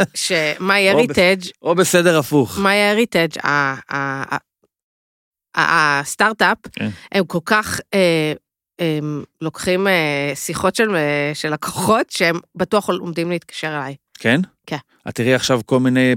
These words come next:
Speaker 1: פרסומות ממומנות ל-,
Speaker 2: כן.
Speaker 1: אה, בחש?
Speaker 2: כן, הם גם, <laughs> הם עומדים ל-, לא, אבל הם ממש הולכים להתקשר אליי.
Speaker 1: Mm.
Speaker 2: כי זה כבר קרה בעבר. ואז אני אגיד להם,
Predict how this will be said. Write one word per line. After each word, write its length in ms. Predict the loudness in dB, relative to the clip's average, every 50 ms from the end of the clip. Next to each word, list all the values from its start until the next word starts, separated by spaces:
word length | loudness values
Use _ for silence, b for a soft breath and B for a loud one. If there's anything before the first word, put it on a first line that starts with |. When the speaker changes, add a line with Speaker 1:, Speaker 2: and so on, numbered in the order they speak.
| 0 _
Speaker 1:
פרסומות 460 | -4 -4 -2 0 0 2 2 2 2
ממומנות 680 | 2 2 4 4 4 2 4 4 4 2 2 0 -2
ל-, 420 | 0 2 2 4 4 2 2 0 -2 -4 b b b b b b -4
Speaker 2:
כן. 160 | -4 -4 -4 -4 -2 0
Speaker 1:
אה, 640 | 2 4 4 4 4 4 4 2 2 2 0 0 0
בחש? 460 | 0 0 0 0 0 -2 -4 -4 -6 -8 _ -8
Speaker 2:
כן, 140 | -6 -6 0 2
הם 140 | 2 2 4
גם, 160 | 4 2 2 2
<laughs> 1800 | 0 -2 -2 -6 -2 2 2 2 4 4 2 2 2 0 -4 -4 -4 -10 -20 -20 _ _ _ -20 -20 _ _ _ _ -20 -20 -18 -14 -14 -8 -4 0
הם 80 | 0
עומדים 300 | 0 0 2 2 2 0
ל-, 200 | 0 0 2 4
לא, 100 | 4 4 4 2 2 2
אבל 140 | 4 4
הם 80 | 4 4 4 4
ממש 160 | 2 2 0 -2 -2 0
הולכים 280 | 0 0 0 0 0
להתקשר 440 | 0 0 0 -2 -2 0 2 2 4 4
אליי. 260 | 4 2 2 -2 -4 -8 _ _ _ -14 -10
Speaker 1:
Mm. 40 | -10 -10 -10 -10 -14 _ _ _ _
Speaker 2:
כי 120 | -4 -2 0
זה 80 | 0
כבר 200 | 0 -2 -4 -8
קרה 320 | -6 -4 -2 0 0 0 2
בעבר. 340 | 2 0 -2 -2 -4 -8 -10 -10 -14 _ _ _ _ _ _ _ _ _ _ _ _ _ _ _ _ _ _ _
ואז 160 | -2 0 0 0
אני 80 | 0
אגיד 160 | 0 0 0
להם, 220 | 0 0 0 -2